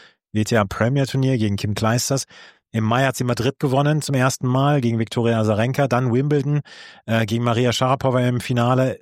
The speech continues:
dann Linz gegen Dominika Sibulkova und im Oktober dann noch in Istanbul die W T A Tour Championships. Das war ihr damals ihr großes Jahr, da war sie kurz vor der Nummer eins. Das war halt auch das Jahr, in dem dann auch,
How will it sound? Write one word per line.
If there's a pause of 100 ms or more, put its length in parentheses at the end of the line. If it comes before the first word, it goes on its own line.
dann
Linz (320)
gegen
Dominika
Sibulkova
und
im
Oktober
dann
noch
in
Istanbul
die
W
T
A
Tour
Championships. (340)
Das
war
ihr
damals
ihr
großes
Jahr,
da
war
sie
kurz
vor (440)
der
Nummer
eins.
Das
war
halt
auch
das
Jahr,
in
dem
dann
auch,